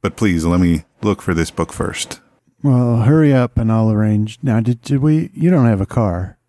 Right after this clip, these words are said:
Speaker 1: Nope.
Speaker 2: We must have got here through some sort of public transportation, right?
Speaker 1: Yeah, either bus, um,
Speaker 2: Okay.
Speaker 1: subway, or taxi.
Speaker 2: You hurry up while I'll, I'll go arrange us some transportation.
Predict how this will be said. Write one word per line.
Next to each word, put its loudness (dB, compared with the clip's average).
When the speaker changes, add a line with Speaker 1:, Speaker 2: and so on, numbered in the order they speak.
Speaker 1:
Nope. -2
Speaker 2:
We -4
must -2
have -4
got -2
here 0
through -2
some -2
sort -2
of -6
public -2
transportation, -4
right? -2
Speaker 1:
Yeah, -2
either 0
bus, -4
um, -2
Speaker 2:
Okay. 4
Speaker 1:
subway, -2
or 0
taxi. -6
Speaker 2:
You 2
hurry 4
up -2
while 0
I'll, -8
I'll 0
go 2
arrange 2
us -4
some -4
transportation. -4